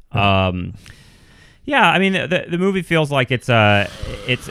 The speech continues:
Speaker 2: it's, it's part of, uh, it's part of something and not. I mean, I, it's, it, it feels like a Tarantino movie. I think a lot of people, like,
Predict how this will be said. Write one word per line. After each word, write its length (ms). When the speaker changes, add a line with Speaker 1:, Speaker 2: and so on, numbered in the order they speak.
Speaker 2:
it's, 200
it's 200
part 340
of, 380
uh, 200
it's 160
part 300
of 80
something 340
and 140
not. 300
I 60
mean, 180
I, 140
it's, 360
it, 160
it 80
feels 260
like 80
a 60
Tarantino 640
movie. 220
I 60
think 180
a 60
lot 240
of 100
people, 380
like, 220